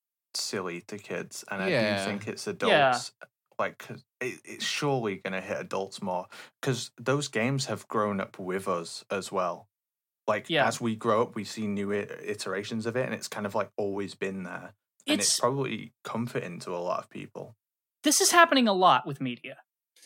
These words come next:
Speaker 3: I've noticed that there are a lot of these sort of revivals of media that, you know, used to be intended for younger audiences, but are clearly only being made for the aged audiences that are still hanging around.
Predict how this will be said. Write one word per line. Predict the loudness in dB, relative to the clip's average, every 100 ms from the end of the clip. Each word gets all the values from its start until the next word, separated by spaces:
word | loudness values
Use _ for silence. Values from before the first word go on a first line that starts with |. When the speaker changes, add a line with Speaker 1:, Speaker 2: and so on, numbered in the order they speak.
| -20 _ 4
Speaker 3:
I've | 6
noticed | 6 4 4 -2 4
that | 4 4
there | 0 4
are | 6 6 4 _ _ -2
a |
lot | 6 6 6
of | 4
these | -4 -4
sort | -4 -2
of | -4 -4
revivals | -4 0 6 6 6 2 -2
of | -4
media | -4 -4 -2 0 0
that, | 2 0 -2 _ -12
you | -8
know, | -6
used | -4 0 0 0
to |
be | -2 0
intended | 0 0 -2 -2 -6 -6
for | -4
younger | -2 -2 -4 2
audiences, | 2 2 -2 -4 -6 -8
but | -6 -6
are | -6
clearly | -4 -2 -2 -2
only | 0 0
being | 0 -2 0 0
made | -2 -2
for | -6
the | -4 -6 -6 _ _ 0
aged | 2 2 -2 -6 2
audiences | 4 4 0 -4 -4 -6 -6
that | -8
are | -6
still | -4 -2 -2
hanging | -2 -2 -4
around. | -2 -2 -2 -4